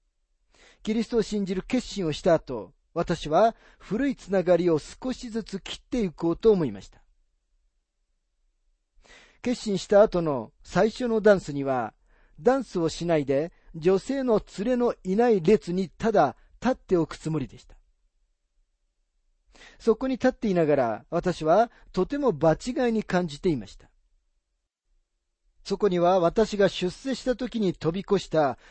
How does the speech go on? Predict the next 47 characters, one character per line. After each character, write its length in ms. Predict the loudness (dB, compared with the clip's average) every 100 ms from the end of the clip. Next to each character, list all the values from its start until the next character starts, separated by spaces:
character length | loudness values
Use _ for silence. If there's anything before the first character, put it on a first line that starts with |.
| -2
あ 120 | 2
る 140 | 4 2
銀 260 | -2 -6
行 220 | -4 -2
員 160 | -2 2
が 100 | 2
い 60 | 2
ま 120 | -2
し 100 | -12
た。 180 | -20 _ _ _ _ _ _ _ _ _ _ _ _ _ _ _ -20 -4
彼 180 | 0 4
は 120 | 4
私 360 | 4 4 2 2
の 100 | -2
こ 120 | -2
と 100 | 2
が 220 | 6 6
あ 40 | 6
ま 140 | 4
り 220 | 4 2
好 160 | -2 -6
き 120 | -2
で 100 | 2
は 140 | 4 4
あ 60 |
り 60 | 4
ま 100 | 0
せ 140 | -2
ん 60 | -6
で 100 | -8
し 80 | -18
た。 100 | -20 _ _ _ _ _ _ _ _ _ _ _ -20 _ _
彼 200 | 0 2
自 260 | 2 -2 -2
身 60 | 0
が 120 | 2
教 200 | 2 2
会 200 | 4 2
の 120 | 2
役 360 | 2 2 0 -4
員 120 | 2
で 120 | 6
あ 40 |
っ 100 | 6
た 140 | 4 -4
の 100 | -4
に、 280 | -8 -10